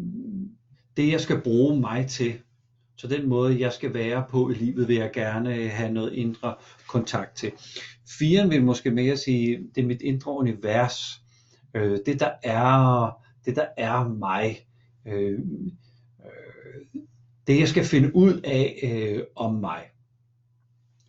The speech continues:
Så impulsen kan jo godt være at handle på følelsen, som om den er sand. Så det kan godt være, at jeg har en, øh, impuls lige nu,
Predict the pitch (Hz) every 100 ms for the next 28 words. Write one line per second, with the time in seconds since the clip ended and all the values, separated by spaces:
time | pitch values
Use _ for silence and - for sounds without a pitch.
0 | - - - - - 143 160 131 - -
1 | 240 226 - 160 131 120 120 - - 139
2 | 123 147 147 147 123 120 123 143 151 -
3 | _ _ _ _ _ 120 113 110 - -
4 | - - _ _ - _ _ - - 139
5 | 139 175 202 208 202 - - _ _ _
6 | _ - 160 143 113 98 - - - _
7 | _ _ _ _ _ _ - 127 143 -
8 | 143 120 - 110 - _ _ _ _ _
9 | _ _ _ _ _ _ _ _ _ _
10 | _ _ - _ _ _ 127 131 131 151
11 | 170 139 139 156 160 156 131 135 135 127
12 | 139 135 139 139 139 123 123 139 117 113
13 | 113 107 123 - 113 - 151 - - 117
14 | 113 113 170 220